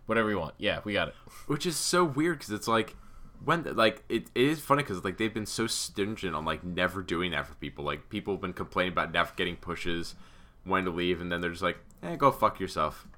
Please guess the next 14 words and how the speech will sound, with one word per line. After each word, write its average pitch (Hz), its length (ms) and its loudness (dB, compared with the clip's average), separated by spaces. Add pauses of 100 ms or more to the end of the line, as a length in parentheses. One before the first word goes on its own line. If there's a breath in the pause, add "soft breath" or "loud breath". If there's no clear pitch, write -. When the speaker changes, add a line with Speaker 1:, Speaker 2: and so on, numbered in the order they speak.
(2250 soft breath)
Speaker 1:
'Cause 123 160 -2
no 113 320 4
one 113 160 6
has 107 180 -2
been 92 500 0 (120)
at 90 300 0
W 87 240 -4
W 80 120 -4
E's 78 200 -10
level, 78 560 0
and 82 160 -6
I 80 80 -6 (220)
think 92 320 -2
this, - 420 -6